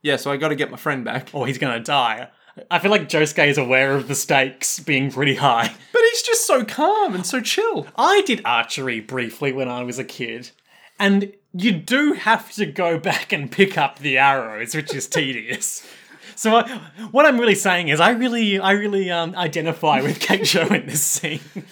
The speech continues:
Speaker 1: Question.
Speaker 2: Because he's all like, "This arrow is my precious objective, so I have to retrieve it. It would be bad if anything happened to it."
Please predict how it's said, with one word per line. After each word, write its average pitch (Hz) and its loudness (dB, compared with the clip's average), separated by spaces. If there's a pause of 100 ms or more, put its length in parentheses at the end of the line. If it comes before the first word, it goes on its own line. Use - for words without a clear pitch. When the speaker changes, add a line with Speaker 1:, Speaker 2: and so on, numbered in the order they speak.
(200)
Speaker 1:
Question. 202 -6
Speaker 2:
Because 202 0
he's 180 -4
all 165 0
like, 123 -2 (400)
"This - -6
arrow 127 2
is 107 -4
my 104 -8
precious 139 -6
objective, 113 -6
so 127 -10
I 135 0
have - -6
to 123 -12
retrieve 139 -4
it. - -14
It 143 -4
would 160 -2
be 113 -4
bad 123 -2
if 101 -12
anything 110 -14
happened 117 -6
to 107 -10
it." 139 -8